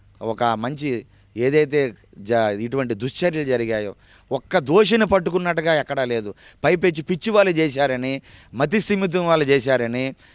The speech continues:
లేకపోతే ఎవడో అగంతకులు చేశారు తప్ప ఇది అని హిందువులు పిచ్చి వాళ్ళుగా చేసి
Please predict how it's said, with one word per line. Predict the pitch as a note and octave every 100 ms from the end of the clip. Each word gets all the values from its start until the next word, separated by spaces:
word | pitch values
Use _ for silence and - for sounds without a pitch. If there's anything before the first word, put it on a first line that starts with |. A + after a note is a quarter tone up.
| _ -
లేకపోతే | C3+ D#3+ E3 E3 C#3+ D3+ C#3
ఎవడో | B2+ D3 F3 D3 - -
అగంతకులు | C3+ F#3 G#3+ G3 F#3+
చేశారు | F3 F3 D#3 D#3+
తప్ప | C#3+ D3 C3+ E3 C#3 - - -
ఇది | C3+ D#3 D3 B2 -
అని | A#2+ D3+ D3 B2 -
హిందువులు | A#2 G#3+ B3+ B3
పిచ్చి | F#3 F3 -
వాళ్ళుగా | F3+ F3 E3
చేసి | D3+ C3+ C#3+ C#3